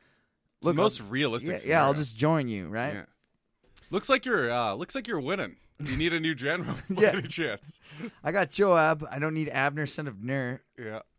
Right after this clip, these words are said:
Speaker 2: Uh, it's good. So, uh, verse thirteen. "Good," D-, said David. "I will make an agreement with you, but I demand one thing of you.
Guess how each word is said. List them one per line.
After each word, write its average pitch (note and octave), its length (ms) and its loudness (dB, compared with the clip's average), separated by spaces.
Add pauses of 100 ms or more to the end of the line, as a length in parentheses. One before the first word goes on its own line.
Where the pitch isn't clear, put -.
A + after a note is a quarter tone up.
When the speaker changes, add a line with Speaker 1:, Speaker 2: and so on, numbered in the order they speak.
(720)
Speaker 2:
Uh, A#2+ 240 0
it's A#2+ 120 -10
good. F#3 420 6 (420)
So, B2+ 360 0 (520)
uh, A#2+ 240 4 (840)
verse B2 280 -2
thirteen. A#2 480 -4
"Good," F3+ 420 2
D-, C3 140 -2 (120)
said B2+ 300 0
David. G#2+ 380 -2 (260)
"I - 100 2
will F3+ 120 6
make F#3 180 2
an F3+ 60 0
agreement F3 420 0
with C3 160 -14
you, B2 140 -2
but C#3 120 2
I C#3+ 120 4
demand D3+ 400 -2
one E3 180 -2
thing E3 200 -4
of B2 100 -8
you. G2+ 240 -4